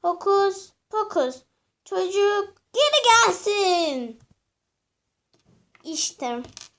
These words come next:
Ay, şunu da alayım. Tamam, gel bakalım. Efendim, çocuğumun kuyruğu yok. Ee, o mu?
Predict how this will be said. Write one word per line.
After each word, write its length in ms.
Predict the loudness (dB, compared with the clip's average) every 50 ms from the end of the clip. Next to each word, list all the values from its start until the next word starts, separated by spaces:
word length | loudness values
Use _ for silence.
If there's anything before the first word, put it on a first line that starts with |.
| _ -18 -14
Ay, 140 | -14 -14 -14
şunu 400 | -14 -18 -16 -14 -12 -12 -12 -12
da 60 | -12
alayım. 320 | -12 -14 -14 -14 -14 -14 -16 -18 -20 _ _ _ _ _ _ -20 -20 _ _ _ _ _ _ _
Tamam, 280 | _ -6 -4 -4 -6 -8 -10
gel 200 | -10 -10 -10 -10
bakalım. 460 | -12 -14 -14 -16 -14 -14 -14 -14 -16 _ _ -20 -20 -20 _ _ _ _ _ _ _ _ _ _ _ _ _ _ _ _
Efendim, 540 | -12 -12 -10 -6 -2 0 2 2 2 0 0
çocuğumun 500 | 2 0 2 4 4 4 4 4 2 0
kuyruğu 500 | 2 4 4 4 4 4 4 4 6 6
yok. 440 | 6 6 6 6 2 -2 -8 -20 _ _ _ _ _ _ _ _ _ _ _ _ _ _ _ _ _ _ _ _ _ _ _ _ _ _ _ _ _ _ _ _ -8
Ee, 400 | -4 -2 0 2 2 2 2 2 0 -2 -8 -10 -6
o 80 | -4
mu? 280 | -2 -2 -4 -4 -8 -14